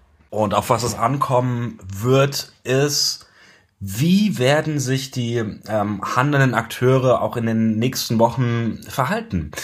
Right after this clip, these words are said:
Werden sie sich auch Fehler, ähm, leisten, zumindest Fehler auch in der, in der, in der Wahrnehmung der Mehrheit, ähm, der Öffentlichkeit,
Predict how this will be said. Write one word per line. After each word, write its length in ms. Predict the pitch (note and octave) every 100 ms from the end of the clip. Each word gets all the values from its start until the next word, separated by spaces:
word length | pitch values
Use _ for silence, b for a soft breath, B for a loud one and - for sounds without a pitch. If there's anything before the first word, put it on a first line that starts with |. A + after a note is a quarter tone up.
| B B B B B B B B B _ _
Werden 200 | A2 B2+
sie 140 | A2+ A2+
sich 260 | G#2+ - - _ _ _ _ -
auch 180 | A2 -
Fehler, 540 | - B2+ D3 D#3 D#3
ähm, 760 | D#3 B2+ A2 A#2 C3 B2+ A#2 -
leisten, 840 | A2+ B2 C3+ C#3 - C#3+ C#3 C3+
zumindest 460 | B2+ A2+ G#2+ A2 -
Fehler 340 | - B2 A#2
auch 140 | G#2 G#2
in 100 | G#2
der, 280 | G2+ G2+ G2+ G2
in 160 | - G#2
der, 220 | G2 G2
in 100 | G2
der 220 | G2+ F#2
Wahrnehmung 560 | F#2+ G#2 B2 B2 A2+ G#2
der 120 | G2+
Mehrheit, 800 | G2+ A2 A2+ G#2 G#2 G2 F#2+ -
ähm, 460 | E2+ F#2 F2+ F2+ F2
der 260 | G2+ F#2 E2+
Öffentlichkeit, 960 | G2+ A2+ C3+ C3 C#3 - C3+ B2 B2